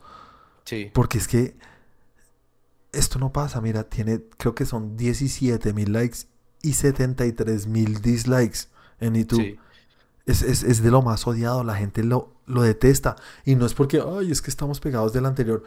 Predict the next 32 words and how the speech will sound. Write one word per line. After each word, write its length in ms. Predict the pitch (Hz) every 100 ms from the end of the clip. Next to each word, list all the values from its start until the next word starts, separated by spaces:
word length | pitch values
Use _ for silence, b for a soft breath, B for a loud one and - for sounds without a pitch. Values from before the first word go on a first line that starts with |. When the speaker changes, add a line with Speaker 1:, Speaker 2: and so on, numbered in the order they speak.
| B B
Speaker 2:
No, 120 | 190 320
no, 140 | 330
no, 120 | 330
no, 120 | 320 320
no. 200 | 320 190
Las 180 | 139 135
películas 340 | 139 151 170
de, 240 | 180 156 101
de 180 | 110
Kevin 220 | - 117 123
McAllister 540 | 135 113 110 - 123
de 160 | 123 117
la 140 | 110
época 320 | 104 107 113
de 160 | 113 110 -
Macaulay 360 | 110 101 104 104
Culkin, 400 | 113 107 113 117 B B B B -
eh, 180 | 113 92
yo 140 | 104
crecí 340 | - 104 104 120
con 160 | 143
esas 200 | 131 143
películas 420 | 170 160 110 107 143
y 40 |
las 240 | 156 175 156
amaba 480 | 113 104 104 104
y 40 | 113
las 180 | 147 170
adoré 400 | 170 123 104 101
con 200 | 117 127
mi 100 | 143
vida. 340 | 120 107 123